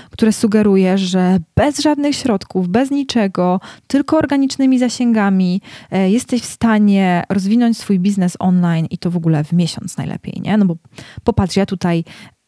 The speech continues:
w miesiąc zyskałam dwadzieścia tysięcy followersów i wow, wow, wow. E,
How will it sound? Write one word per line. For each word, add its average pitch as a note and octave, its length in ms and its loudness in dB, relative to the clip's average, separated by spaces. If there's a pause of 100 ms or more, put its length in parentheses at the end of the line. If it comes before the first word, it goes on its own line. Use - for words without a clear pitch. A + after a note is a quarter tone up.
w E3 100 -4
miesiąc G#3 420 4
zyskałam E3+ 720 0
dwadzieścia F#3 420 -4
tysięcy F3 460 -4
followersów F3 680 -2 (100)
i E3+ 400 -6 (320)
wow, F#3+ 180 4
wow, D3+ 100 2
wow. - 260 -2 (100)
E, - 60 -8